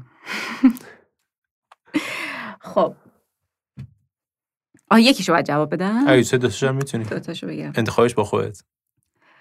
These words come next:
Speaker 1: م، خب، فکر کنم دومی رو پاسخ بدم. واقعیتش اینه که یک آدمی رو من می‌شناسم. م، آدم موفقیه. و،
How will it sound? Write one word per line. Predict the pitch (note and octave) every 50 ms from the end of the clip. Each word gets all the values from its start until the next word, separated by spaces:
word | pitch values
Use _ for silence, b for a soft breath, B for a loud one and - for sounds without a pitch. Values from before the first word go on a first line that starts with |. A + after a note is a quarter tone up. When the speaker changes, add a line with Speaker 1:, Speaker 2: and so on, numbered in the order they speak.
| b b b b b b b _ _ _ _ _ _ _ _ _ _ _ _
Speaker 1:
م، | G#3 G3 G3 F#3+ G3 G3 G3+ G3 G3 G3+ G3+ G3+ G#3 - _ _ _ _ _ _ _ _ _ _ _ _ _ _ _ _ _ _ -
خب، | - - C4+ - _ _ _ - - -
فکر | - - A3
کنم | - A#3+ A3+ A3+ G#3 G3 F#3+
دومی | - - F3+ E3 D3 D3 C#3+ C#3 C#3+ C3+
رو | B2+ D3 - _ _ _
پاسخ | - - E3+ D3 - -
بدم. | D3 F3 D#3+ - F#3 G3 C4 D4+ D#4 - _ _ _ _ _ _ _ _ _ b b b b b b b b b b b b b b b b b b b _ -
واقعیتش | - C4+ C#4 D4+ D4 A4 A4+ - -
اینه | A4 G#4
که | G#4 G#4+ A4+
یک | G#4+ G4+
آدمی | - - A#3 G3 A#3 C4+ C#4 C#4+
رو | D4 -
من | F#4+ D4+ C#4+
می‌شناسم. | C#4 C#4 - - A#3+ G#3 - - F#3+ F3+ F#3 F#3 F#3 F#3 F#3+ F#3+ _ _ _ _ _ _ _ _ _ _ _ _ _ _ _
م، | - - D#3 D#3 D#3 D#3 D3+ D3+ -
آدم | F3 F3+ F#3+ G3
موفقیه. | G3+ F#3 D#3 D3 D3 - C#3 D3 C#3+ C3+ C#3 C3 _ _ _ _ _ _ _ _ _ _ _ _ _ _ _ _ _ _ _ _ -
و، | D#3 D3+ D3 D3+ D3 D3 D3